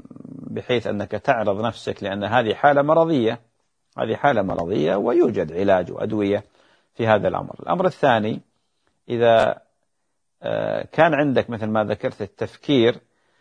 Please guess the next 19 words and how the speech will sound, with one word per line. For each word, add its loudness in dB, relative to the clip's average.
فأنت -2
الآن، 0
آه، 2
أنت -10
شخصت 0
المشكلة -2
اللي 0
عندك، -6
وحل 0
هذه 2
المشكلة -4
أنك -8
تبتعد -2
عن -2
التفكير، -2
لأن -2
هناك -2
ارتباط 0
بين -4